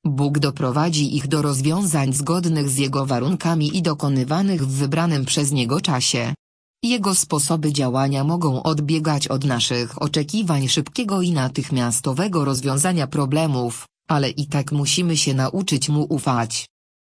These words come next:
Jak ma się ten wstęp do zakresu studium tej lekcji? To jest danego Mojżeszowi przez Boga nakazu wyprowadzenia ludu Bożego z Egiptu, czyli powołania tak prostego i oczywistego,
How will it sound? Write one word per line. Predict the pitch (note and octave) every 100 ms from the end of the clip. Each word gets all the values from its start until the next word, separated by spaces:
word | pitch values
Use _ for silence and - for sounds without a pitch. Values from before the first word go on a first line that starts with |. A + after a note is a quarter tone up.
| _
Jak | D#3+ C#3+ C#3+
ma | C#3+
się | C3+ D3
ten | C#3+ C#3+ C3+
wstęp | - C#3+ C#3
do | C3+ C#3
zakresu | D3 D3 D#3 D3+ -
studium | C3+ - E3+ D3 C3
tej | C3 C3+
lekcji? | C3 D3 - - C3 B2+ C#3 - _
To | D3+
jest | C#3+ C#3+ -
danego | D3 C#3 D#3 E3 D3+
Mojżeszowi | C#3+ C#3 C3+ B2+ - F3+ D#3+
przez | - D3+ C3+
Boga | D3+ E3 C#3+
nakazu | C3+ C3 F3+ D#3+ D3+
wyprowadzenia | D3 D3 D#3 C#3+ C#3 E3+ G3 D3+
ludu | D#3 D3 B2+
Bożego | B2 C3+ D3+ D#3 D#3
z |
Egiptu, | C#3+ C#3+ C#3+ C3 - B2 B2 - _
czyli | - C#3+ C3
powołania | C3+ D3+ D3+ C3+ E3+ G#3 D3+
tak | C#3 C3+ C#3+
prostego | D#3 D3 - F3 C3+
i | B2+
oczywistego, | B2 C3 A#2+ A2+ - F3+ C#3+ B2